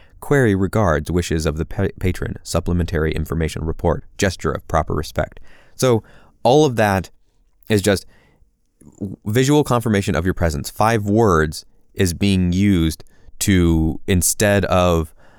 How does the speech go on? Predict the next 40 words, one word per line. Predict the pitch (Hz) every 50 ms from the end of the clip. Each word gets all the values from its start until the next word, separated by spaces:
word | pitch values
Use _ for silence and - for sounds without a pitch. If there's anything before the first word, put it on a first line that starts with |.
| - _ - - _
uh, | - 78 82 82 80 80
saying | 78 - 87 82 80 80
Hasmatep | 87 98 101 98 - - 95 92 - - 95 90 87 87 - -
nodded, | 80 87 87 85 85 85 87 85 85 82 82 80 78
acknowledging | - - 85 82 80 80 80 80 78 76 82 80 78 78
the | 78 76
presence | - - 78 76 73 78 78 78 76 -
of, | 73 76 76 76 76
of, | - 76 78 73 73 76 76 - -
of | - - - 71 73 - - -
the, | - - - 117 - - - -
the | - 78 71 69
senior | - - - 85 80 76 73 71 - - -
officer, | 76 73 - - - - - 71 71 78 82 - - - - -
blah, | - - 64 -
blah, | - -
blah, | - - -
whatever. | - - - 80 82 - - - - - - - - - - - - - _ _ -
That's, | 95 98 156 165 175 - -
that's | - 82 80 107 127 160 170 -
good. | - 87 143 165 196 151 95 80 - - _ - - -
That | 110 117 151 -
trick | - - - 151 165 156 - - - -
that | - 104 110 - -
should | - 120 113
have | 113
been | 107 117 110 110
used | 110 107 95 87
way | 92 98 127 147 151 135
more, | 123 135 147 127
especially | 90 - - - 113 123 - - 113 117
when | 104 101 95 92
these | 95 101 104 95
are | 92 90 92 90
machines | 82 85 85 82 - - - 113 127 131 127 107 87 80 78
and | 82 85 90
they're | 90 92
able | 92 92 90 92
to | 80 87
just | 80 90 82 - -